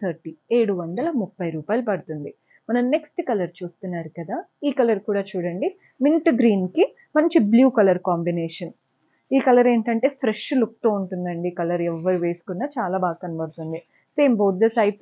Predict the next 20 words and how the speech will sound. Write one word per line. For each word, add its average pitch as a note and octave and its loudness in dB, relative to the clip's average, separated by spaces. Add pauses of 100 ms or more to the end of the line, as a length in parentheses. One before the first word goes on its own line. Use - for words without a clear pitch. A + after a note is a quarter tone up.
weaving G3+ 0
borders, A#3+ 2 (120)
బాడీ F#3 0
పార్ట్ A3 -2
అంతా G#3 -6 (120)
కూడా G3 -2
షిబోరి F#3 -4
ప్యాటర్న్ A#3+ -2
ప్రింట్స్. A3+ -2 (400)
పళ్ళు G#3+ 2 (100)
కూడా A3+ 4
చూడండి, A3 -2 (100)
లైన్స్ G#3+ -4
ప్యాటర్న్ G#3+ -4
పళ్ళు. F#3+ 0 (500)
And G3+ 0 (100)
బ్లౌజ్ F#3+ 2
వచ్చేసి G3 -4 (420)
మనకి A3 2 (120)
కాంట్రాస్ట్ G3 0